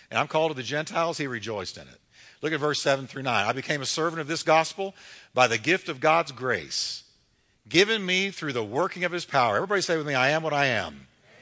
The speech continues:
by the grace of God." That's Paul's testimony of himself. Now notice there,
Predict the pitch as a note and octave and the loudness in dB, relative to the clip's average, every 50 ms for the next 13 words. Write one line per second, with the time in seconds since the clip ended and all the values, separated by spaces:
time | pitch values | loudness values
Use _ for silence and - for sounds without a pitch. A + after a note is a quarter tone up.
0 | - - - - - - - A#2+ B2 B2 A#2+ A2 G2 C3 C3+ C#3+ C#3+ C3+ - D3 | -20 -20 -20 -20 -14 -4 2 4 4 4 4 2 2 4 4 4 4 2 -2 -2
1 | B2 B2 B2+ A#2+ G#2 F2+ D#2+ D#2 C#2+ - - - _ _ - - - - - - | 0 2 2 2 2 0 -2 -8 -12 -16 -20 -20 _ _ -20 -20 -20 -20 -20 -20
2 | - - - - - - C3 F3 - - E3+ E3 E3 D3+ - - D#3+ D3 - - | -20 -20 -20 -14 -6 -2 -2 -2 0 4 6 6 6 6 4 2 0 0 0 -4
3 | B2+ A#2 A2+ A2 G#2+ G#2+ G2+ F#2 - - A#2 G2+ F2+ F#2 G#2 G#2 A#2 C#3+ D3+ D#3 | -8 -8 -6 -6 -8 -8 -6 -6 -4 -2 -2 -2 -4 -4 -6 -4 -2 0 0 0
4 | D#3+ C#3+ - D#3+ D3 B2 G2 E2 D2+ - | -2 -2 -2 0 2 2 2 0 -4 -10